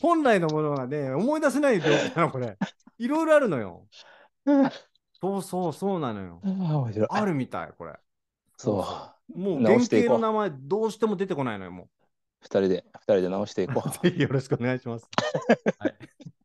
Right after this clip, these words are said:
Speaker 1: ということでございまして、本日もお送りさせていただきました。
Speaker 2: はい。
Speaker 1: 絶聞く、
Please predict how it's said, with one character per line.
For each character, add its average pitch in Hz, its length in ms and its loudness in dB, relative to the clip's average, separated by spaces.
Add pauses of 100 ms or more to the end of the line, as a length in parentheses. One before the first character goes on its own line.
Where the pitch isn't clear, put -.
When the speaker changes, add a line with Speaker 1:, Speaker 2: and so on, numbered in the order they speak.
(320)
Speaker 1:
と 135 100 0
い - 20 -4
う - 20 -4
こ 151 100 -2
と 139 100 -2
で 120 100 -2
ご 113 100 -2
ざ 113 120 0
い 110 60 -2
ま 110 140 -4
し - 80 -20
て、 - 240 -6 (340)
本 131 100 -2
日 110 280 -4
も 104 260 -6
お 110 60 -4
送 107 160 -8
り 113 100 -4
さ 113 100 -4
せ 113 160 -6
て 113 140 -6
い 110 60 -6
た 143 100 -4
だ 160 100 0
き 175 80 -8
ま 156 100 -2
し 139 80 -6
た。 92 100 -4
Speaker 2:
は 76 60 -6
い。 87 80 -16
Speaker 1:
絶 - 260 -4
聞 131 140 -6
く、 123 220 -4